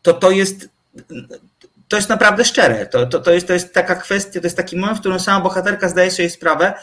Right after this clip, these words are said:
że musi w jakiś sposób przemyśleć, zastanowić się nad tym, co tak naprawdę czuje do tego bohatera.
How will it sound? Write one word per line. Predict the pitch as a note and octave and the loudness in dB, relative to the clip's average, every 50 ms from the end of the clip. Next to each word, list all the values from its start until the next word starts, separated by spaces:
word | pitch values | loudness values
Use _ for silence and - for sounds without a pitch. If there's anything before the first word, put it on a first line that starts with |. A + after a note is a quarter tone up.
| - - - - - _ - | -20 -20 -20 -20 -20 _ -6
że | C#3 D#3+ | -4 -2
musi | D#3+ F3+ G3 G#3+ G3 - - G3 E3 | -2 -2 -2 -4 -4 -4 -6 -4 0
w | E3 | 2
jakiś | E3+ E3+ E3+ - F#3 F3+ - | 2 0 0 -4 -8 -8 -8
sposób | - - F3+ F#3 F#3 F#3+ F3 F3+ _ | -8 -6 -6 -6 -4 -6 -8 -8 _
przemyśleć, | - - - - F3+ E3+ F#3 G3+ A#3 A#3+ - - - - B3 - A#2+ A#2+ | -12 -8 -2 0 0 0 0 -2 -4 -4 -6 -6 -6 -2 -2 -2 -2 -2
zastanowić | A#2+ C#3+ C3+ - - D#3+ F3+ E3+ E3+ F3 F3+ | -4 -6 -6 -6 -6 -6 -4 -4 -4 -6 -8
się | - E3 | -6 -6
nad | D#3 E3+ F3 F3 | -6 -6 -6 -6
tym, | F3+ F3 | -8 -8
co | F3+ - | -6 -6
tak | F#3 F3+ F#3 | -6 -4 -4
naprawdę | F#3 F3+ F3+ E3 F3+ F3+ | -4 -6 -4 -4 -4 -4
czuje | - - G3 F3+ C#3 | -4 -4 -2 -2 -2
do | B2 | -2
tego | A#2+ A2 F#2+ G#2+ | -4 -6 -10 -12
bohatera. | G2+ F#2+ G2 - G2 - - F#2 - - | -12 -12 -12 -14 -14 -16 -16 -16 -16 -16